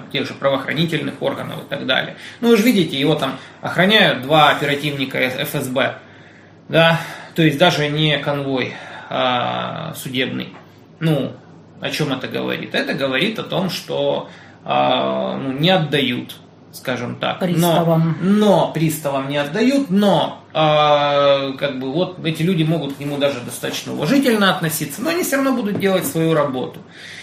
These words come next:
Speaker 1: И это ключевое, понимаете, то есть вот, м.
Speaker 2: Ну, процентовка-то известна, сколько остались в Крыму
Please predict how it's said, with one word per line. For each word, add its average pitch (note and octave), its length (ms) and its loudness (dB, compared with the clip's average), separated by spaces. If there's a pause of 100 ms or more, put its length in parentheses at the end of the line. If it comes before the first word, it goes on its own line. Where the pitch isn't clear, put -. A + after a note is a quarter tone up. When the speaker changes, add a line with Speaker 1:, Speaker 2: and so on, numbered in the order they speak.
(160)
Speaker 1:
И G3 280 6
это G3 200 6
ключевое, A3+ 800 4
понимаете, F3 480 0
то D3 80 -6
есть C#3 300 -8
вот, C#3 260 -4 (440)
м. F3 380 2 (680)
Speaker 2:
Ну, C#4+ 160 2
процентовка-то E4+ 960 4
известна, A#3+ 600 4
сколько C#4 520 6
остались C4+ 520 4
в - 100 -10
Крыму F#4 480 4